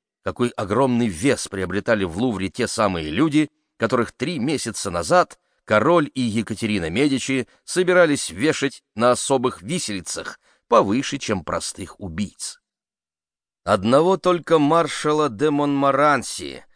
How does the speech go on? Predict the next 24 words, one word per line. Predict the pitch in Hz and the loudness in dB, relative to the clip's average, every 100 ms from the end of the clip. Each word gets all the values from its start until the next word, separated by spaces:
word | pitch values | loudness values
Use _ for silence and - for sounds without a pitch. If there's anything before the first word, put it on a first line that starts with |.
| _ _ | _ _
напрасно | - 107 - 120 117 - 104 | -2 -2 0 2 2 0 -6
стали | - 113 98 | -4 -2 -2
бы | 92 98 | 0 -2
искать | - - 104 - | -4 -2 -2 -2
среди | 92 92 85 | -6 -8 -4
его | 95 92 | -2 -2
собратьев. | - 98 90 98 82 71 69 - _ _ _ _ _ | -2 -2 0 0 0 -8 -16 -20 _ _ _ _ _
Его | 95 131 | 0 2
нельзя | 156 156 135 180 123 | 2 0 0 2 2
было | 107 95 | 2 0
ни | 101 135 | 2 0
заманить | 101 113 107 101 101 - | 2 2 2 0 -2 -6
обещаниями, | - 85 87 - - 156 143 143 139 135 135 _ _ _ | -10 -8 -8 -6 0 2 2 0 0 0 -4 _ _ _
ни | 120 | 2
обмануть | 170 113 117 135 127 - | 4 4 2 2 2 -2
показными | 104 98 95 98 90 82 | -6 -2 -2 -2 -4 -4
чувствами, | - 185 - 156 151 151 - _ _ | -6 -4 -4 -4 -2 -2 -4 _ _
и | - | 0
он | 120 160 143 | 4 4 4
засел | 139 127 135 143 | 0 0 0 0
у | 123 | 0
себя | - 113 127 120 | -4 0 2 2
в | |
замке | 78 123 131 117 113 117 113 | 0 2 2 2 -4 -4 -4